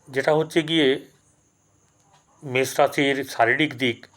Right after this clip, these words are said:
কেন বললাম রোদ পোহাতে, শারীরিক দিকটা কিছুটা নড়বড়ে থাকবে। আর্থিক দিক, আজকে অর্থ না এলেও অর্থ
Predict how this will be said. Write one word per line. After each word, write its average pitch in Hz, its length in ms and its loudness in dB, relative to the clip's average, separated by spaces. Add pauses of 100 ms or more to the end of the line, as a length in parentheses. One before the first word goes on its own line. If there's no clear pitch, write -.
(320)
কেন 127 220 2
বললাম 123 400 2
রোদ 113 300 0
পোহাতে, 107 400 2 (480)
শারীরিক 135 420 2
দিকটা 151 440 0
কিছুটা 127 640 2 (100)
নড়বড়ে 127 580 4 (180)
থাকবে। - 340 -2 (1500)
আর্থিক 139 480 0
দিক, 165 300 0 (1400)
আজকে 123 320 2
অর্থ 143 360 4 (300)
না 127 320 4
এলেও 123 360 2 (720)
অর্থ - 560 -2